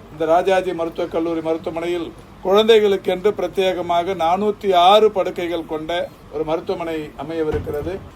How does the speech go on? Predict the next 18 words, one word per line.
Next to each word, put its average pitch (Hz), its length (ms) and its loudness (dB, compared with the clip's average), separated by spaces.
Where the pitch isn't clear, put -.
இப்பொழுது 196 360 0
கட்டப்பட்டு 202 420 0
கொண்டிருக்கிற 202 500 -2
கட்டிடத்திற்கும் 180 760 -6
ஏற்கனவே 220 480 4
இருக்கிற 196 260 0
கட்டிடத்திற்கும் 180 760 -2
ஒரு 165 180 0
இணைப்பு 190 300 -2
பாலம், 165 420 4
இணைப்பு 190 400 -2
வழி 170 280 2
பாதை 160 260 6
ஒன்று 165 240 -4
அமைய 196 320 0
வேண்டும் 180 300 -6
என்கின்ற 160 360 -8
கோரிக்கை 170 540 -6